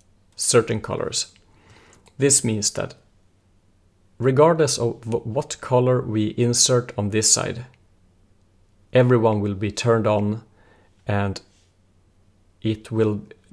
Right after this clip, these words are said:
each color will be output on this side. So this is very important. I, it took me quite some time to figure this out and really what it, uh, meant.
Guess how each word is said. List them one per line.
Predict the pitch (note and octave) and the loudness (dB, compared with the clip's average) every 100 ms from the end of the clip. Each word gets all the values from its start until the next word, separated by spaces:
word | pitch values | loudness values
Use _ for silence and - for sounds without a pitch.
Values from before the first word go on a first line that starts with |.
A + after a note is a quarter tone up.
| _ | _
each | B2+ C3+ C3 - - | -4 -4 -2 -6 -2
color | B2 A#2 A2+ A2+ | 2 2 2 -2
will | G#2 G2+ | -2 -4
be | G2+ - | -4 -4
output | G#2+ G2+ - G2+ - - | -4 -6 -6 -8 -8 -12
on | G#2 G2+ G2 - | -10 -8 -10 -4
this | G#2 B2 | 0 2
side. | - - - - _ _ _ _ - | 0 -2 -8 -14 _ _ _ _ -6
So | A2 | -2
this | C#3+ C#3+ | 0 0
is | B2 | 0
very | B2 A#2 | 0 0
important. | A2 - G#2 G#2 G#2+ - - _ G#2+ | -2 -2 -6 -4 -12 -14 -20 _ -4
I, | A2 | -2
it | A2+ A2 - | -2 -4 -8
took | - B2+ - | -6 -6 -4
me | A2+ G#2+ | -4 -4
quite | - A2+ G#2+ | -2 -2 0
some | G#2+ G2+ | -4 -4
time | A2 G2+ | -6 -6
to | |
figure | G2+ G#2 G2+ G2+ | -6 -6 -4 -6
this | G#2 G2+ - | -4 -2 -2
out | A#2 A2 G#2 | -2 -4 -6
and | G#2+ G2+ - - - - - _ G#2+ G2+ - | -10 -10 -14 -20 -20 -20 -20 _ -10 -10 -6
really | G2+ G#2+ G#2 | -2 0 0
what | G#2+ G2 - | -4 -8 -6
it, | G#2+ G2+ - | -6 -6 -6
uh, | G2+ G2+ | -4 -2
meant. | A2+ A#2+ G2+ - | 0 0 0 -6